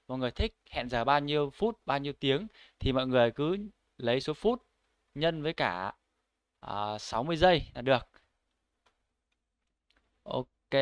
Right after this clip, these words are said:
thì bây giờ mình sẽ, nó có hai cách nhá. Một cách là sẽ tạo shortcut,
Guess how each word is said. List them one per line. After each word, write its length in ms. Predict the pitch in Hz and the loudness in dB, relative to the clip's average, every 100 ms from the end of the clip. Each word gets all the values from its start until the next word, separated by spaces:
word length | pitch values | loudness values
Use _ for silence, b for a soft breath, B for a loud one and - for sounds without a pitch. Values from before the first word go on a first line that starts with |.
| 139 135 127 | 6 4 2
thì 100 | 113 | 0
bây 20 | |
giờ 120 | 127 | 0
mình 140 | 113 | 0
sẽ, 380 | 104 - 135 143 | -6 -6 -4 -4
nó 140 | 147 135 | -6 -6
có 100 | 135 | -2
hai 220 | 170 170 | 0 0
cách 260 | - 208 | 2 0
nhá. 200 | 196 202 - _ _ _ | 0 -6 -8 _ _ _
Một 160 | 127 110 | -6 0
cách 160 | 180 | 0
là 140 | 175 127 | 0 -4
sẽ 140 | 165 | -4
tạo 200 | - 123 | 0 -2
shortcut, 340 | - - 208 | -2 -6 -4